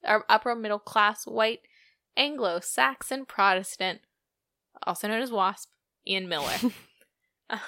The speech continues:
Speaker 1: but yeah, this film was generally positively received, with positive reviews from the critics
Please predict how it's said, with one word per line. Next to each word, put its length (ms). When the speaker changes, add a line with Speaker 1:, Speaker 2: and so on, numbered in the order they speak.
Speaker 1:
but 120
yeah, 220
this 280
film 540
was 640
generally 840
positively 920
received, 800
with 100
positive 460
reviews 400
from 160
the 80
critics 580